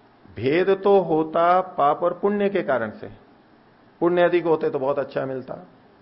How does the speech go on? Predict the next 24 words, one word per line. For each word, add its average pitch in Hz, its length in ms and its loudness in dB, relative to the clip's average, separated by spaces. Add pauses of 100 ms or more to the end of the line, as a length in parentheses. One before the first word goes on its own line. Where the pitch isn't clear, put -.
(140)
जैसा 107 220 -6
कि 120 120 -10
बाद 113 220 -2
में 127 120 -8
होगा। 127 320 -10 (1300)
सूक्ष्म 156 240 -8
शरीर 185 320 2
तो 196 100 0
सामान्य 185 380 -2
मिल 185 180 -2
गया, 131 220 -4 (1000)
वो 123 100 -8
तो 160 100 -6
एक 160 140 0
ही 175 100 -2
जैसा 175 280 0
है 160 120 2
सबका, 127 440 -8 (600)
उसमें 151 280 -6
भेद 160 200 -2
नहीं 170 200 -4
आने 135 180 -4
वाला 107 200 -6
है। 98 100 -16